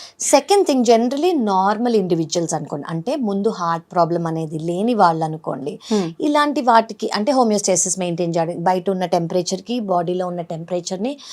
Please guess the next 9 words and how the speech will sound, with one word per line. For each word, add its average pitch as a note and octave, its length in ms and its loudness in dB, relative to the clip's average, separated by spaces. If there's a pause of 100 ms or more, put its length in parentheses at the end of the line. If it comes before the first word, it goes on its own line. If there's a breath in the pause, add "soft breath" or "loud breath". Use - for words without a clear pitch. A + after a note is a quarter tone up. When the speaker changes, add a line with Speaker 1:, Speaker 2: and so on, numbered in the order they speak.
(240 loud breath)
Speaker 1:
మామూలుగా C4 560 4
బాడీ G3+ 440 2
కొంచెం A#3+ 320 -2
ఈజీగానే G#3+ 760 2
మెయింటైన్ A3+ 500 2 (100)
చేసేస్తుంది. E3+ 560 0 (220 loud breath)
Speaker 2:
Hmm. G3 100 2
Speaker 1:
అందుకే C#4+ 380 2
మనం C#4+ 240 -2